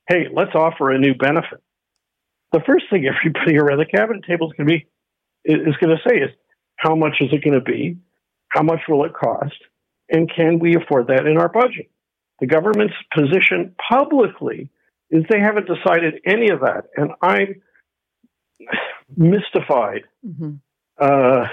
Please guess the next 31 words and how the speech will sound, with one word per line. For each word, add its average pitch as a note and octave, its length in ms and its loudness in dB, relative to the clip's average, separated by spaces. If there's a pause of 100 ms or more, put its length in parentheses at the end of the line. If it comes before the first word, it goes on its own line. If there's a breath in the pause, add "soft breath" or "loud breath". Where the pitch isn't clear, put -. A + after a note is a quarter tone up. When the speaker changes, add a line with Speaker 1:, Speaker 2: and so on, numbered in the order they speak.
Speaker 1:
because - 420 -4
I D#3 140 2
would E3+ 160 2
imagine D3 420 0
those C#3+ 240 2
conversations C3+ 720 -2
must D#3 300 0
have D3 120 -6
gone C3 260 2
on C3 300 2 (480 loud breath)
before D#3 340 2
they D3 140 0
made C#3 240 2
a A#2+ 120 0
public A#2+ 420 -2
pledge. A2 360 -2
Speaker 2:
And G#3 220 -2
David, G3 300 0
before G3 240 0
Speaker 1:
Uh, F#3+ 60 0
Speaker 2:
we F#3 120 0
wrap D#3+ 380 0
up D#3+ 180 -2
here, D#3 460 2
uh, D3 80 -2
for F3+ 260 2
those E3+ 260 2
people D#3+ 520 0
who D#3+ 160 0
are C#3+ 260 0
disabled D3 720 0